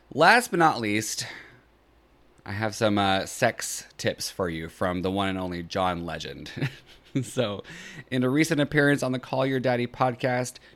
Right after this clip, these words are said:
John Legend was asked by host Alex Cooper for his advice on keeping sex parent-friendly. He suggested that parents should be creative and find ways to have sex when their children are not around.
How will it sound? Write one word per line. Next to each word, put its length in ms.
John 300
Legend 260
was 160
asked 300
by 100
host 360
Alex 380
Cooper 440
for 160
his 140
advice 320
on 100
keeping 400
sex 320
parent-friendly. 800
He 500
suggested 440
that 160
parents 360
should 200
be 80
creative 460
and 140
find 260
ways 240
to 80
have 200
sex 260
when 100
their 80
children 340
are 100
not 200
around. 440